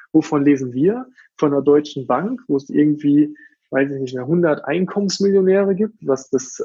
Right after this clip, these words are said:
ähm, das jährliche Einkommen angeht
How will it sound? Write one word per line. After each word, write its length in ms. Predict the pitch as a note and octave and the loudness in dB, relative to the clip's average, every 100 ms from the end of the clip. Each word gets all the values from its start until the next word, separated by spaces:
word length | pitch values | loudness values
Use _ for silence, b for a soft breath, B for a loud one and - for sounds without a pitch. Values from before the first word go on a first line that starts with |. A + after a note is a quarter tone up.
| C3 | -6
ähm, 320 | B2 B2 B2+ _ _ _ _ | -8 -10 -20 _ _ _ _
das 180 | - - | -12 0
jährliche 400 | C3+ D#3 F3 F#3+ | 2 2 0 -2
Einkommen 420 | D3+ F3 - E3+ | -2 -4 -6 -8
angeht 460 | - D#3+ E3+ F#3 | -6 -4 0 0